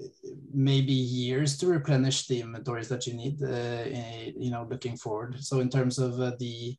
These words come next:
um, the chip shortage becoming an item of the past, uh, and that, uh, clog getting out of the way, uh, I think the volumes in that space are set to pick up considerably, and you've already seen the time charter market start to replicate what we saw in, in the container space, and there you do not have any order book, and the fleet is, uh,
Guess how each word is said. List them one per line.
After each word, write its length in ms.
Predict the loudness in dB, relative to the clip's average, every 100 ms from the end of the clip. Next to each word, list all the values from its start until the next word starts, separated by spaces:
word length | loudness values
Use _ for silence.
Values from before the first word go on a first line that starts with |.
| _ -6
um, 840 | -4 -4 -6 -8 -8 -8 -8 -8 -10
the 340 | -8 -6 -2
chip 300 | 2 2 2
shortage 760 | 2 4 4 4 4 2 0 2
becoming 420 | 4 6 6 6
an 100 | 6
item 280 | 4 0 -4
of 140 | -2
the 80 | 2
past, 540 | 6 6 6 -4 -10 -6
uh, 60 |
and 480 | -2 0 2 2 6
that, 240 | 6 4 0
uh, 200 | 2 2 0 -10 -20 -20 _
clog 440 | 2 8 8 8 6
getting 360 | 2 4 4
out 200 | 4 0
of 60 | 2
the 60 |
way, 320 | 6 6 2 0
uh, 260 | 2 4
I 80 | 4
think 220 | 4 0
the 80 | -2
volumes 680 | -6 -4 -2 0 6 6 6
in 120 | 6
that 180 | 2 -2
space 340 | -4 -4 -2
are 120 | -2
set 200 | -2 -4 -2
to 220 | -4 -2
pick 180 | -4 -2
up 140 | -6 -6
considerably, 680 | -4 -2 -2 -4 -4 -2
and 220 | 0 2 2
you've 140 | 2
already 480 | 0 2 2 0 0
seen 380 | -2 -4 -6 -8
the 80 |
time 260 | -4 -2 -2
charter 280 | -4 -6 -4
market 340 | -6 -4 -6
start 320 | -2 -4 -2
to 60 | -6
replicate 520 | -8 -8 -6 -6 -6
what 100 | -8
we 60 | -6
saw 240 | -4 -4
in, 300 | -6 -6 -8
in 160 | -8 -8
the 60 |
container 380 | -6 -6 -6 -8
space, 360 | -6 -4 -2 -2
and 100 | -2
there 140 | 0
you 160 | 0 -2
do 100 | -6
not 260 | -6 -10 0
have 160 | 0
any 160 | 0 -6
order 200 | -6 -4
book, 240 | -4 -2 -4
and 100 | -6
the 40 |
fleet 280 | -6 -8 -6
is, 260 | -8 -8
uh, 160 | -8